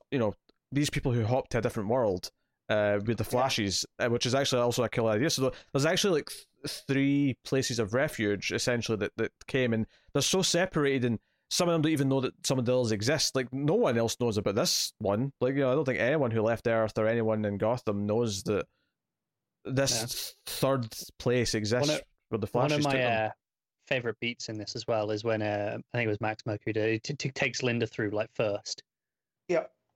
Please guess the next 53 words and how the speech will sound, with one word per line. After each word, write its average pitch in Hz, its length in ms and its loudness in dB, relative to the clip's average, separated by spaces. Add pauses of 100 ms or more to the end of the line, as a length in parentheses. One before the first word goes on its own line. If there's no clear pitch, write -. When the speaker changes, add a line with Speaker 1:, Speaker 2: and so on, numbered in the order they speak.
Speaker 3:
And 120 100 0
Wally's 117 240 2
like, 120 180 0
"I, 131 160 0
I, 127 240 0
I'm 123 80 -4
gonna 120 240 0 (200)
make 131 120 -4
sure 135 140 -2
I 120 60 0
give 120 160 -2
him 113 80 -6
a 104 40 -2
hug 123 220 -4
for 107 80 -6
that 104 160 -6
one." 101 160 -10 (240)
And 117 160 -2
then 107 160 0
obviously 104 420 -4
it 107 40 -2
all 104 100 -2
goes 104 220 -4
bad 104 180 -4 (100)
for 110 140 -4
him. 107 160 -8
But, 113 300 0
you 135 60 2
know, 107 100 2
so 139 100 0
he 127 60 0
gives 123 160 -2
him 117 100 -2
the 113 60 -2
nice 110 260 -2
ending, 110 280 -4
almost 135 280 0
as 113 140 -2
a, 110 120 -2
as 113 140 0
a 110 80 0
thank 123 360 -2
you 101 180 -8
for 107 80 -6
that. 104 180 -12 (300)
Speaker 2:
Mm-hmm. 180 320 0 (420)
Speaker 1:
Hmm. 123 140 -6 (120)
Speaker 2:
Thanks 143 160 -10
for 135 100 -14
bringing 143 200 0
her 135 140 -2
for, 131 240 -8 (240)
through 131 160 -4